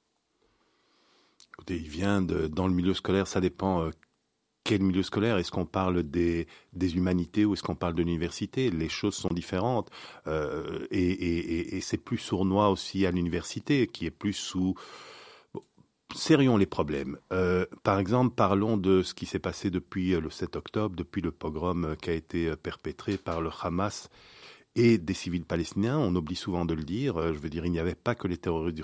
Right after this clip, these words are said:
Hamas et du djihad islamique, euh, qui ont été, euh, violés, égorgés, assassinés, euh, mille quatre cents, euh, Israéliens et kidnappés deux cent quarante autres. Il y avait aussi des civils palestiniens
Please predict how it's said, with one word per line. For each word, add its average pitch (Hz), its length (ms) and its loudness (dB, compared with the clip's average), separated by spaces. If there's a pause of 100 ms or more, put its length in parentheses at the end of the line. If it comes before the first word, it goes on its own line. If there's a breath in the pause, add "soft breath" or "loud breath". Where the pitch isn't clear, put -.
Hamas 87 320 -4
et 78 60 -4
du 78 120 -6
djihad 80 220 -4
islamique, 82 540 -4 (360 loud breath)
euh, 82 120 -4
qui - 200 -6
ont 85 100 2
été, 82 420 0
euh, 76 120 0
violés, 85 440 0
égorgés, 80 480 -2
assassinés, 80 680 -4
euh, 78 140 -4
mille 85 280 -2
quatre 80 200 -6
cents, 82 400 -2
euh, 76 160 -4
Israéliens 85 580 -4 (460 soft breath)
et 85 140 -4
kidnappés 82 500 -2
deux 82 140 -4
cent 82 200 -4
quarante 80 380 -6
autres. 135 420 2 (320 soft breath)
Il 85 140 0
y 90 60 4
avait 87 120 2
aussi 95 360 2
des 85 100 -2
civils 90 320 -4
palestiniens 85 800 -2